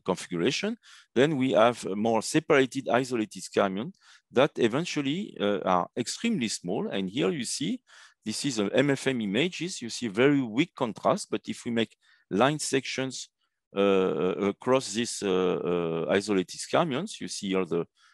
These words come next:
the cross sections, we can estimate, uh, make a kind of statistic and estimate the diameter. And you see there is a peak, uh, for a mean diameter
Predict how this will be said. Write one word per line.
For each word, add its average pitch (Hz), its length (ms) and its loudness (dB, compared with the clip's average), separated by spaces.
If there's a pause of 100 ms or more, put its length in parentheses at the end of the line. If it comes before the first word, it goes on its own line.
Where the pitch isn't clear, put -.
the 92 140 -4
cross - 220 -2
sections, - 640 -2
we 120 80 -2
can 131 360 0
estimate, 120 680 0 (460)
uh, 92 560 4
make 110 240 -2
a 98 60 -4
kind 101 220 2
of 85 120 -2
statistic 139 680 -4
and 98 220 -2
estimate 117 420 -4
the 95 120 0
diameter. 95 480 0
And 190 120 -2
you 113 80 -6
see - 160 -8
there 135 160 2
is 98 160 -2
a 98 60 0
peak, - 360 -10 (480)
uh, 98 140 4
for 101 240 2
a 92 40 2
mean 139 180 0
diameter 95 640 0